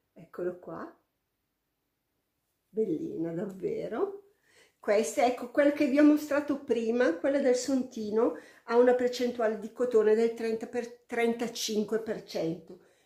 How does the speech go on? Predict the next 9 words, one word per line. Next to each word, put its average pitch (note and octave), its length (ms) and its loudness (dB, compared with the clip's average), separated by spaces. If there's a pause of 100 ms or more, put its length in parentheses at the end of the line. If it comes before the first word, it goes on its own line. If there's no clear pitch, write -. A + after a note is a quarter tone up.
mentre B3+ 360 6
invece B3 340 -2
tutte F4 360 -6
queste G#3+ 380 -2
hanno A#3 200 4
il A#3 80 0
settanta G3 580 -8
per G#3 220 -8
cento, D#3 880 -6